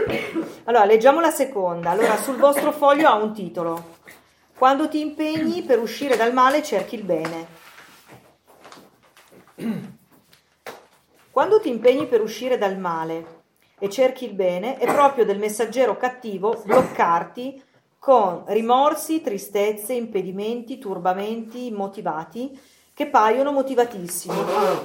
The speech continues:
Allora, San Bernardo diceva: "Se ti avvicini a Dio, preparati alla tentazione." E questo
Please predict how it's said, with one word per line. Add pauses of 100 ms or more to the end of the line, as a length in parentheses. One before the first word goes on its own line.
(920)
Allora,
San
Bernardo
diceva: (100)
"Se
ti
avvicini
a
Dio,
preparati
alla
tentazione." (120)
E
questo